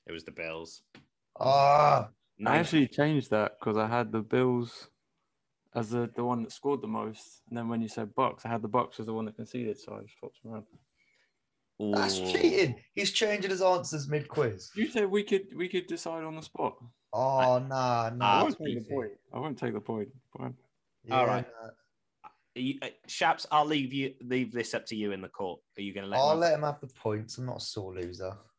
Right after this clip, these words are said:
Speaker 1: All right, fair enough. You sound a bit like one, but whatever. Um, <laughs>
Speaker 2: Well, at least I'm not ginger.
Speaker 1: <laughs> I couldn't tell who I was aimed at until the last word came out. I was expecting it to be aimed at me.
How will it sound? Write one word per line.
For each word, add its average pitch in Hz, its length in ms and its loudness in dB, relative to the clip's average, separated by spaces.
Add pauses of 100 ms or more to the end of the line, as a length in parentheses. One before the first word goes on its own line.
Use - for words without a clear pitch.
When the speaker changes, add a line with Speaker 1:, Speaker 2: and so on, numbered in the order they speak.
Speaker 1:
All 104 140 2
right, 90 200 -2
fair 92 200 0
enough. 85 200 -6
You 110 140 -2
sound 139 260 2
a 98 40 -4
bit 87 120 -4
like 87 160 -6
one, 90 220 -4
but 92 80 -4
whatever. 87 380 -4 (300)
Um, 117 560 2 (220)
<laughs> - 300 0
Speaker 2:
Well, 110 320 6
at 113 140 -2 (140)
least 123 280 -4
I'm 120 100 -4
not 107 180 -8
ginger. - 400 -14 (240)
Speaker 1:
<laughs> - 200 -10 (2000)
I 226 60 6 (240)
couldn't 226 220 0
tell 135 180 6
who 135 80 8
I 127 120 6
was 123 120 2
aimed 151 220 2
at 101 140 0 (340)
until 123 260 0
the 117 80 2
last 123 400 2
word 120 220 0
came 117 200 -2
out. 123 220 -2
I 131 80 -4
was 117 120 -6
expecting 127 380 -6
it 110 100 -10
to 101 60 -20
be 101 100 -6
aimed 95 180 -6
at 90 100 -10
me. 98 260 -6